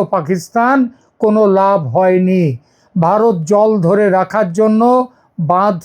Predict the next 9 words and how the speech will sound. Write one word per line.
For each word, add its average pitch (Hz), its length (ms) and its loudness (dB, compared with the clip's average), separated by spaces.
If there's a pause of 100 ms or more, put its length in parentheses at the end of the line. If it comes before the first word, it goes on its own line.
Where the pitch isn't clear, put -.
(160)
তৈরি 190 340 2
করতে 185 400 -2 (220)
চলেছে, 185 480 0 (460)
যার 214 320 0 (100)
জবাবে 214 440 0 (160)
ক্ষিপ্ত - 340 -4 (320)
ফিল্ড 226 380 0
মার্শাল, 208 680 -2 (440)
ফিল্ড 220 220 0